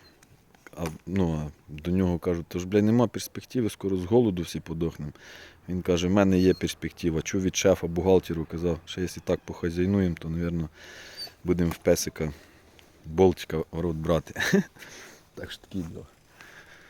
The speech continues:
Майсейчик готовий до уборочки, походу, вже гречки. Гречку ми положили в покосики, треба відцепити.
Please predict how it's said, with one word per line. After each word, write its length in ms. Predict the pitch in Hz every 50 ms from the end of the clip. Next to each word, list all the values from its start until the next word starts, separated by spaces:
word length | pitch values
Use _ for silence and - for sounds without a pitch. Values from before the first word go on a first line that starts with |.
| - - - - - - - - _ _ _ _ _ _ -
Майсейчик 600 | 104 104 101 98 - 113 113 104 - - 101 92
готовий 680 | 87 90 95 95 90 - 113 104 101 98 92 92 90 82 82 - - - - - 78 82
до 180 | 85 82 92
уборочки, 720 | 95 98 92 101 113 123 139 139 123 113 - - - 110 117
походу, 520 | - 101 90 - - 107 131 135 - 113 - - - - -
вже 280 | - 98 95 110 113 107 - - -
гречки. 560 | 85 95 101 98 92 82 - - - 85 82
Гречку 640 | 87 95 107 98 90 - - - - - - 101
ми 140 | 98 98 87
положили 480 | 87 - 98 95 95 95 98 92 90 90
в 80 | -
покосики, 720 | - _ - 95 - - - 113 117 - - - - -
треба 280 | 92 92 90 90 92 90
відцепити. 600 | 90 90 82 - - - - 98 92 82 - 82